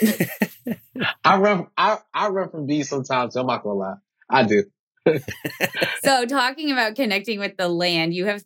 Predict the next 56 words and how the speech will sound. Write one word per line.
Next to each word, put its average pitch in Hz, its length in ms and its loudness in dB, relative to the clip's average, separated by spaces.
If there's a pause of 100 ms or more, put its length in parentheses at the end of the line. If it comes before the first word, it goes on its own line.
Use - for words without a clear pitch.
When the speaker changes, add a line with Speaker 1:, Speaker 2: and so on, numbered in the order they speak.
Speaker 2:
three 170 240 0
kids. 160 400 -2
We 180 100 0
all 180 140 2
have 170 220 -2
kids. 156 380 -4
I 170 200 0
think 196 240 -6
that, 185 340 0
you 196 100 -4
know, 175 100 0
that's 175 260 -2
obviously 180 520 0
a 170 100 0
part 165 360 2
of 170 160 -4
farming 160 340 0
that 151 120 -2
everybody 170 460 -2
talks 143 280 -4
about 151 160 0
is 151 80 -4
passing 151 320 -2
things 156 200 0
on 151 140 2
to 156 60 -2
the 147 80 -2
next 151 200 -2
generation. 147 600 -2
So 156 260 0 (300)
what, 226 280 2
what 254 180 2
do 302 80 2
you 302 120 0
want 254 280 -2
to, 254 120 0
you 220 120 -2
know, 214 160 -2
leave 196 200 -2
to 214 100 -4
your 185 140 -2
children? 180 520 0
What 156 120 -2
do 175 60 0
you 175 160 0
see 175 220 -6
for 175 160 -4
them 156 280 0
as 151 140 -6
far 147 160 -2
as 151 120 -4
farming 143 340 -4
goes? 123 440 -4 (800)
Speaker 1:
I 160 140 6
think 190 300 0
that 147 320 0